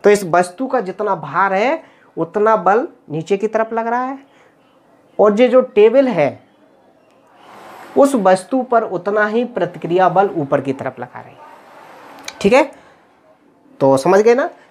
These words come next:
ये हमारे द्वारा लगाया गया बाह्य बल, ये घर्षण बल, ये वस्तु का भार यानी क्रिया बल और जे आर प्रतिक्रिया बल। अब देखिए नीचे की तरफ जितना ज़्यादा बल लगेगा ऊपर की तरफ भी उतना ही अधिक बल होगा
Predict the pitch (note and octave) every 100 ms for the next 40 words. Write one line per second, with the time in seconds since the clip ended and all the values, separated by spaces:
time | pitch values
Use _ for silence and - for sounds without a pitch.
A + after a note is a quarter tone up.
0 | - C3+ F3 E3 E3 F3+ F3 F#3 F3+ E3
1 | D#3+ E3+ E3+ E3 D3+ C#3+ F3 G#3 C4+ -
2 | _ _ _ _ C#3 D#3 C#3 C#3+ - F#3
3 | F#3 A#3+ E4 - - C#3 F3 E3 A3 -
4 | F#3+ F#3 E3+ C#3 F3+ B3 C#4 - - -
5 | - - - - C#3+ D#3 D#3 E3+ F3 G3
6 | A#3 D4+ F#4+ _ _ _ _ - D#3 C#3
7 | F#3 A#3 C4 D#3+ F3 B3+ E4+ - - -
8 | - B3 G#3+ E3+ C3 C3 B2+ A#2+ - -
9 | - - - - - F3+ F#3 C4+ C4+ G3+
10 | A3 A3+ C#4+ D4+ D4 C#4 A#3 F3 F#3 B3
11 | D4+ C#4 C4+ C4 A3 G#3+ F3 E3 C#3+ B2
12 | - _ _ _ - - E3 E3+ G#3+ G#3
13 | A#3 A#3 A3 A3+ A3+ A3+ A3+ A#3+ A#3 A#3
14 | G#3+ A3+ G#3+ G#3+